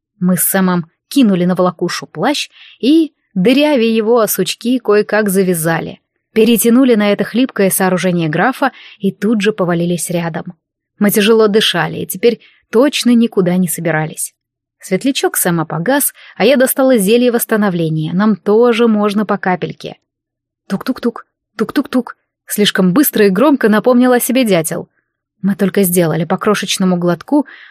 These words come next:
а он опять застучал. «Угомони свою птицу», — хрипло попросил Сэм. «Тихо, дятел», — послушно сказала я, хотя птица была не моя,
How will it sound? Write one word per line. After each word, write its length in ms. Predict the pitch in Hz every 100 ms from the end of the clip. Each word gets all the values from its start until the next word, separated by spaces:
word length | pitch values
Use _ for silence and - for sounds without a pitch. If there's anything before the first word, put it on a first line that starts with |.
| -
а 120 | 190
он 180 | 202 240
опять 340 | 311 285 233
застучал. 640 | 190 202 220 - 208 185 160 _ _ _ _ _ _ _ _ _
«Угомони 460 | - 185 247 320 233
свою 260 | - 196 214
птицу», — 480 | - 208 - - _ _
хрипло 380 | - 202 208 170
попросил 460 | 165 170 190 214 196
Сэм. 340 | - 165 165 _ _ _ _ -
«Тихо, 340 | - 302 196
дятел», — 460 | 180 330 - 160 - _ _
послушно 440 | - 196 208 - 180
сказала 320 | - 175 170
я, 200 | 190 339
хотя 280 | - 170 202
птица 340 | - 359 -
была 220 | 175 170
не 100 | 214
моя, 360 | 330 320 240